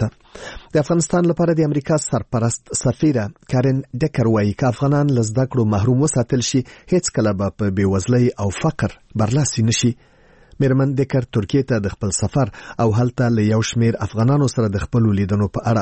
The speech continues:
ازادۍ راډیو ته وویل، د اوسني وضعیت په اړه یې د افغانانو پراخې اندېښنې اورېدلې دي. راپورونه وایي امریکا هڅې پیل کړي چې د افغانانو ترمنځ یو جوړ جاړي ته د رسیدو لپاره په پراخه کچه بین الافغاني مذاکرات پیل کړي. له بلې خوا د حزب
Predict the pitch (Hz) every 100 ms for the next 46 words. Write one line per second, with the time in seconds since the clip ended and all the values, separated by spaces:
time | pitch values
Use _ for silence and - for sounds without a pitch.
0 | 95 101 104 123 107 98 98 131 151 151
1 | 143 131 - - - - 117 110 113 110
2 | 104 98 107 - 101 131 123 104 95 104
3 | 104 107 104 - 156 - 135 - 101 95
4 | - 110 107 117 120 147 104 117 - -
5 | - - 151 170 160 156 151 156 156 -
6 | _ 117 113 - 123 123 135 - 110 104
7 | - 143 135 127 98 107 104 107 - 104
8 | 120 131 101 - - - 139 139 127 135
9 | 127 123 123 127 135 120 120 113 123 147
10 | 139 139 135 131 107 - 143 139 123 123
11 | 123 101 98 98 - 101 95 123 156 110
12 | 95 - 107 92 - - _ - 113 104
13 | 107 113 107 - - _ - - - 107
14 | 113 - 127 - 117 107 101 107 101 98